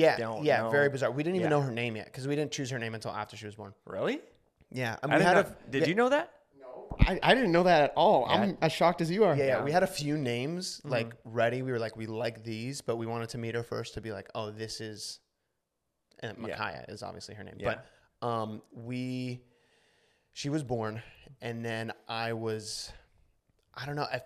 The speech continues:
Speaker 1: I was like, "Man, I'm meeting a stranger for the first time. This
Speaker 2: Yeah.
Speaker 1: is very weird." Like, I, I felt like she sh-, should feel like she's my daughter right away.
Speaker 2: Yeah.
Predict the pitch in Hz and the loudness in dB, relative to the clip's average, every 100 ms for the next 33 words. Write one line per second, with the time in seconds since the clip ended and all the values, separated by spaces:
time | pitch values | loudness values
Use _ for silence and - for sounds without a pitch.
0 | - 120 117 117 120 123 113 113 117 110 | -8 -8 -8 -12 -10 -8 -8 -6 -6 -6
1 | - 127 127 127 131 123 123 - 123 117 | -8 -6 -6 -6 -8 -6 -8 -6 -6 -6
2 | 113 104 110 123 113 107 104 123 120 117 | -6 -6 -4 -2 -2 -4 -6 -4 -2 -4
3 | 107 110 104 - 113 - - 110 - _ | -4 -8 -8 -8 -10 -10 -14 -16 -18 _
4 | 120 117 - 120 110 - - 110 - - | 0 0 -2 -8 -8 -8 -8 -10 -12 -10
5 | - - 139 120 - 123 120 117 120 - | -10 -2 -2 -2 -10 -6 -2 -2 -4 -6
6 | 113 - 127 113 101 110 120 123 131 131 | -8 -6 -8 -8 -4 -2 -2 0 0 0
7 | 135 139 139 113 | 0 0 0 -2